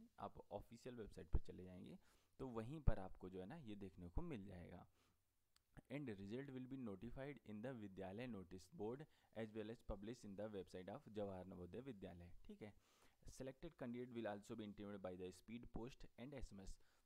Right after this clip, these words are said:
तो जो बच्चे सेलेक्ट हो जाएंगे उन्हें मोबाइल पर एसएमएस भी आएगा, क्योंकि जब आप फॉर्म भरोगे तो आप इन्हें मोबाइल नंबर भी दे दोगे और अपना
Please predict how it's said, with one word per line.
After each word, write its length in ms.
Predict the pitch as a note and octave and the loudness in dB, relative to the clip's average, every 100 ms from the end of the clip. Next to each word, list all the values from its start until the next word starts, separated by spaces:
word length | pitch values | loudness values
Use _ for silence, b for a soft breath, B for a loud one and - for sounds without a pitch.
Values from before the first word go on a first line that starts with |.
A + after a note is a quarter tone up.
| - | -6
तो 60 | |
जो 160 | G#2+ A2+ | -2 0
बच्चे 240 | A#2+ - | 0 -4
सेलेक्ट 340 | C#3 B2 - - | -8 -6 -4 -2
हो 80 | G2+ | 2
जाएंगे 300 | G#2 B2 C3 | 2 0 -2
उन्हें 200 | A#2+ B2 | 0 0
मोबाइल 360 | A2+ G#2 G#2 G#2 | 2 2 0 -2
पर 100 | A2+ | -2
एसएमएस 360 | G#2+ F#2 F#2 - | -4 -6 -8 -4
भी 120 | A2 | -4
आएगा, 240 | A#2+ C#3 C#3+ | -4 -4 -8
क्योंकि 260 | C3 B2 | -8 -6
जब 160 | C3+ C3+ | 0 2
आप 100 | C3 | 4
फॉर्म 260 | - B2 B2 | 6 6 6
भरोगे 300 | G2 G2+ A2+ | 0 -2 -2
तो 120 | - | 0
आप 160 | A2+ G#2+ | 0 -2
इन्हें 180 | G2+ G2 | -6 -4
मोबाइल 300 | F#2+ F#2+ F#2 | -2 -2 0
नंबर 260 | F#2 G2 | 2 2
भी 80 | G#2 | 2
दे 120 | G#2 A2 | -2 -2
दोगे 300 | C3+ D#3 B2 B B B - | -2 -2 -6 B B B 0
और 160 | A2 G#2 | 2 2
अपना 340 | G2+ G2+ | -2 -8